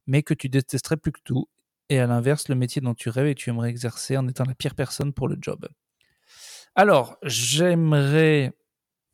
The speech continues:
Je pense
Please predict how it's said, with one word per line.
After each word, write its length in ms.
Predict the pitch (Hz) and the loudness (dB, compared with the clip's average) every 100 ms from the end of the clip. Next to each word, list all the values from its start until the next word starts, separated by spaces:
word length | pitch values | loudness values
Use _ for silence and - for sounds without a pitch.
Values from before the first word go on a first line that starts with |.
| _ _ _ _ _ _ _ _ _ _ _ _ _ _ _ _ _ _ _ _ _ _ _ _ _ _ _ _ _ _ | _ _ _ _ _ _ _ _ _ _ _ _ _ _ _ _ _ _ _ _ _ _ _ _ _ _ _ _ _ _
Je 120 | 151 151 | -2 2
pense 420 | - 320 330 | 4 4 2